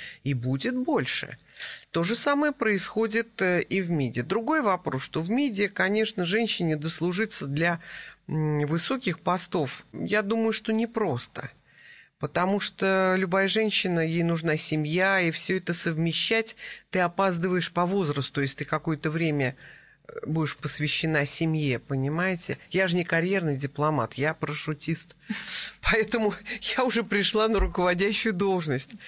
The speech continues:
Вот. А в принципе, если расти изначально с молодых, э, ногтей в миде, это сложно. Это реально сложно, потому что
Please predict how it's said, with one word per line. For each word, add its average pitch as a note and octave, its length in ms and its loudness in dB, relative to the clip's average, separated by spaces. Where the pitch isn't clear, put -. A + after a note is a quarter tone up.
Вот. E3+ 320 2
А D3+ 60 4
в E3 100 -4
принципе, G#3+ 460 0
если E3+ 220 0
расти E3 520 2
изначально E3+ 600 2
с - 100 -6
молодых, D#3+ 480 0
э, D3 240 2
ногтей D3+ 540 -2
в D3 60 -4
миде, D3 340 -2
это B3+ 220 0
сложно. C3+ 680 0
Это C3+ 200 -2
реально G#3 380 2
сложно, C3+ 500 -2
потому D#3+ 460 0
что D3+ 420 0